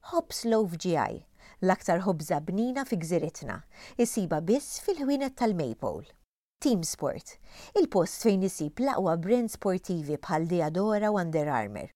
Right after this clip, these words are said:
u l-aqwa ditti ta' żraben, sukoni u ħoka fost oħrajn. Isibuhom li klin u Birkirkara.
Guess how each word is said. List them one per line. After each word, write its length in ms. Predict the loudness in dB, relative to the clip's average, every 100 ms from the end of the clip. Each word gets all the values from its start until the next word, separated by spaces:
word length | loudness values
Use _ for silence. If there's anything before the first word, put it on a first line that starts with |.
| _
u 160 | 2
l-aqwa 340 | 4 4 4 4
ditti 340 | 2 -2 -4
ta' 160 | -2 -2
żraben, 560 | 0 0 0 2 -2
sukoni 540 | -2 -6 -2 2 2 0
u 60 | 0
ħoka 340 | 0 0 0
fost 460 | -6 -2 -2 -2 0
oħrajn. 460 | 2 0 -4 -8 -16 _ -20 -8
Isibuhom 580 | -2 0 2 2 2 4
li 120 | 2
klin 380 | 0 -2 -2 -2
u 140 | -2 2
Birkirkara. 800 | 4 4 2 -2 0 0 0